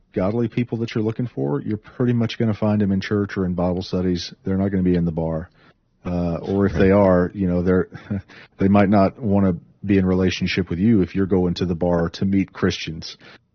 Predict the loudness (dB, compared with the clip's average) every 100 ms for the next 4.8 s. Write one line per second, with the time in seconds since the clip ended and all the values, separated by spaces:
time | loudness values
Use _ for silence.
0 | _ -20 -10 -6 -2 0 2 2 0 0
1 | 0 0 -4 -4 -4 -2 -4 -6 -6 -6
2 | -6 -8 -6 -6 -6 -6 -6 -6 -6 -6
3 | -4 -4 -2 -2 -4 -4 -4 -4 -8 -4
4 | -4 -4 -6 -4 -2 -2 -2 -6